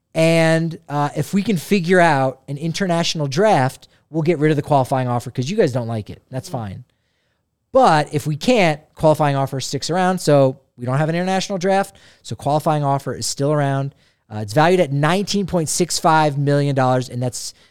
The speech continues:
Speaker 1: uh, the average salary of the top one hundred twenty-five players in Major League Baseball.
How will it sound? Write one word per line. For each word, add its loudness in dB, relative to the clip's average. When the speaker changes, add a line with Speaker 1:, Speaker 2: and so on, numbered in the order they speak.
Speaker 1:
uh, -6
the -4
average 0
salary 4
of -4
the -2
top -4
one -6
hundred -6
twenty-five -6
players -10
in -10
Major -12
League -14
Baseball. -18